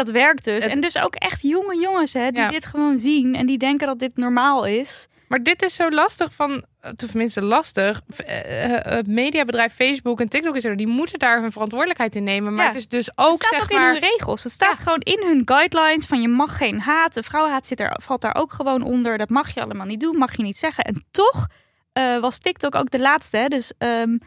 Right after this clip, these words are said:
Speaker 1: Meta, dus Facebook en Instagram hadden hem al verwijderd. Twitter had hem echt in tweeduizend zeventien of zo al verwijderd. En pas een week daarna kwam TikTok dan ook van: "Oké,
Speaker 2: Maar ik
Speaker 1: we
Speaker 2: vind het,
Speaker 1: bannen hem."
Speaker 2: zeg maar, dan krijg je, dan, dan, eh,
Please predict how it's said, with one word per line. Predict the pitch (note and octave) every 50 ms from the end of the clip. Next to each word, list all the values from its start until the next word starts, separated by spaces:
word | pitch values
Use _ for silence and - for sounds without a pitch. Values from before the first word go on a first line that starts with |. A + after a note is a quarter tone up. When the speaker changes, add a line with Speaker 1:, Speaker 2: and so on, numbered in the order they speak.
| _ _ _ -
Speaker 1:
Meta, | A#3 A#3+ C4 D4 C#4 - G#3 G#3+ A#3
dus | A#3 A#3 -
Facebook | - C4 B3 B3+ - - -
en | -
Instagram | - C#4 C4+ - A#3 A3+ G#3+ A3
hadden | F#3 A3+ C4+ C4+ B3+ B3
hem | A#3 A3 A3 G3+
al | G3 G#3
verwijderd. | - G#3 F#3+ G3 G#3+ B3+ C4+ F4 A#4 C#5 - - _ _ _ -
Twitter | - C#4+ C#4+ - B3 G3
had | G3 G3
hem | - G#3+ F3 -
echt | F#3 - -
in | A3
tweeduizend | - G#3 G#3 G3 G3 B3+ D4 -
zeventien | - - A3+ A3+ A#3+ - - - C4 C#4+
of | D4 -
zo | - C#4+ C#4+
al | C#4 C4+ C4+
verwijderd. | - C#4 B3+ B3+ B3 B3 C4+ D4+ A#4+ - - - _ _ _ _ _ -
En | - A3+ A#3 A#3+ A#3+ A3 _ _
pas | - B3+ A#3+ -
een | B3 A#3
week | G#3+ A3+ A#3 A3+ G#3
daarna | F#3+ G#3 A3+ C4 C#4+ D4+ D#4 D#4+
kwam | D4 - C4 B3+
TikTok | - C#4 C4 - - A#3+ A#3 -
dan | A#3 A3 -
ook | A3 A3 F3+ - -
van: | - F3+ F3+
"Oké, | F#3+ G3 - F3 E3+ E3+ F3 F3 F3+ - _ _
Speaker 2:
Maar | - -
ik | A3+ G3
Speaker 1:
we | G3+
Speaker 2:
vind | G3 D4
het, | F3+ F#3
Speaker 1:
bannen | F#3 F#3+ F3+ F3+
hem." | F3+ F3 F3+ G3+ -
Speaker 2:
zeg | _ - C#4 C4+ - -
maar, | C4+ C4 B3 B3 A#3+ A#3 - -
dan | A3 A#3+ B3 A3+
krijg | - C4+ C4+ C4 - -
je, | B3 A3+ G#3+ -
dan, | - A3+ A#3 A3+ - -
dan, | G#3+ A3+ A3+ A3+ G#3
eh, | - G#3+